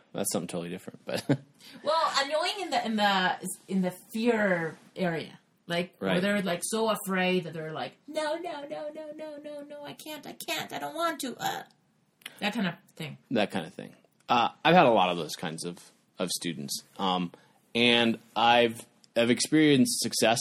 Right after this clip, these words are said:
Speaker 1: with nearly all of them. And, and the reason I can do that, and nothing really sticks out to me in particular,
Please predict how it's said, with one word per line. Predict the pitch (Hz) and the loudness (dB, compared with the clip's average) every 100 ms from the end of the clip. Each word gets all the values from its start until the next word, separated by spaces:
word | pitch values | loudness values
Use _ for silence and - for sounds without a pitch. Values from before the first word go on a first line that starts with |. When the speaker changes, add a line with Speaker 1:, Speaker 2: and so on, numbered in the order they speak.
| - | 0
Speaker 1:
with | 107 | 0
nearly | 104 104 98 95 | 2 4 4 4
all | 85 92 104 | 4 6 6
of | 120 | 4
them. | 147 165 _ _ _ _ _ _ _ _ _ _ | 2 0 _ _ _ _ _ _ _ _ _ _
And, | 120 117 | 4 4
and | 120 113 | 4 4
the | 113 | 6
reason | 143 185 156 120 104 - _ | 6 8 6 6 4 -2 _
I | 113 | -4
can | 107 107 101 | 0 2 2
do | 123 131 | 6 6
that, | 113 95 95 | 8 8 6
and | 113 110 123 | 4 2 4
nothing | 143 151 | 6 6
really | 139 127 | 6 4
sticks | - 120 101 | 4 0 4
out | 110 113 | 4 4
to | 107 | 2
me | 104 | 0
in | 101 | 0
particular, | 98 - 113 92 85 82 | -2 0 0 0 -2 -2